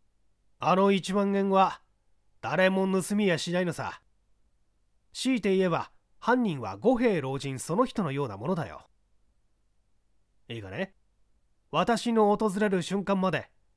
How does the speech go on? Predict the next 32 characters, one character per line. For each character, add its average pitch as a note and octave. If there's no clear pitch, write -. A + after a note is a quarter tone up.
老 D3+
人 E3
は E3
札 -
束 G#3
を G3+
数 G3
え G#3
て E3+
い D#3+
た F3
と C#3+
い B2+
う -
の A2+
さ。 G#2
と C3+
こ F#3+
ろ G3+
が、 B2
そ F#3+
の C4+
札 -
束 B3
を G#3+
受 G#3+
け B3
取 A#3
る A3
ま G#3
で E3+
は、 A2+